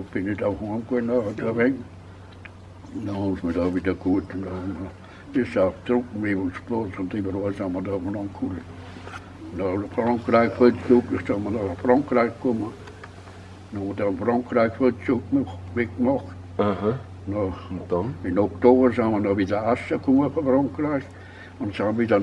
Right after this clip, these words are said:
Speaker 1: Nijt samengestuurd worden in Duitsland daarin. Dan waren we daar druk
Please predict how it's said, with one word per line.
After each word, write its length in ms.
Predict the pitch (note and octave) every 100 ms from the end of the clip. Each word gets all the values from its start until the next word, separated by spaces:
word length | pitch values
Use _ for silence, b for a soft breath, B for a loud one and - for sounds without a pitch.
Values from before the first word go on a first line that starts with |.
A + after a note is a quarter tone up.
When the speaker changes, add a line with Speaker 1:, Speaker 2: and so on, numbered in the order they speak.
| A2
Speaker 1:
Nijt 160 | A#2+ A2+ -
samengestuurd 560 | A#2+ G#2+ - G2 F#2+
worden 280 | F#2+ F#2 F#2
in 60 | F#2
Duitsland 600 | G#2 A#2+ F#2 - F#2+ F#2
daarin. 320 | F#2+ G2 A2+ - B B B B
Dan 140 | G#2 G#2+
waren 160 | A#2
we 60 | F#2
daar 160 | G2 F#2
druk 220 | A2+